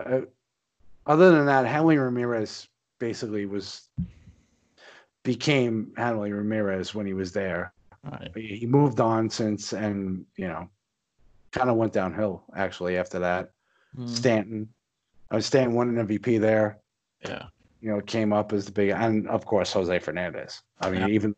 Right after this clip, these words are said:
Speaker 1: though he only played four years, I mean, he was the face of that franchise.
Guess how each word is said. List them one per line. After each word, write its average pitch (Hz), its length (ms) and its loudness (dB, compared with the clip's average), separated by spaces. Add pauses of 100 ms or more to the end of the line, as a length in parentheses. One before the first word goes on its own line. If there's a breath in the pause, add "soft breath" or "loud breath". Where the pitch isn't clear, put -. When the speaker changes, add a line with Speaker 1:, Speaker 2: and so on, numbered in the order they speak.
Speaker 1:
though 98 80 -4
he 98 60 2
only 98 160 0
played 101 240 0
four 107 180 2
years, 98 680 2
I 104 80 0
mean, 101 260 0 (1400)
he 120 220 -2
was 117 160 4
the 117 80 4
face 127 340 6
of 113 60 6
that 104 160 6
franchise. 110 600 2